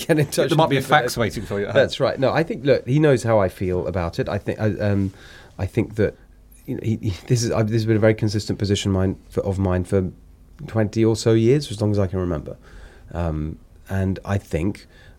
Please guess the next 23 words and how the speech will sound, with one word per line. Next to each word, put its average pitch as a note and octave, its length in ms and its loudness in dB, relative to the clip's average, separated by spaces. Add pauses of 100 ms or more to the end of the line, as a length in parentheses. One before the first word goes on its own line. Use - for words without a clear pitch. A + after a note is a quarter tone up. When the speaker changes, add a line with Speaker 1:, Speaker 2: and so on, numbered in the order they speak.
Speaker 1:
that G2+ 200 0
it's - 320 -4 (160)
also A#2 380 -2
consistent E2 500 -4
with E2+ 200 -2
the F#2 120 2
arguments F#2 420 0
that D#2+ 100 -4
we F#2 120 -2
were F2 140 0
making, F2+ 340 -2
as E2+ 260 -6 (460)
we, F#2 180 -6 (100)
we G2 100 -4
touched - 360 -6
on F#2 100 0
earlier, F2+ 420 0 (360)
about G2 460 0 (200)
modern G2+ 320 0
conservatism, A2 720 2
this E2+ 160 -4
belief F#2 500 -2
in E2 240 -2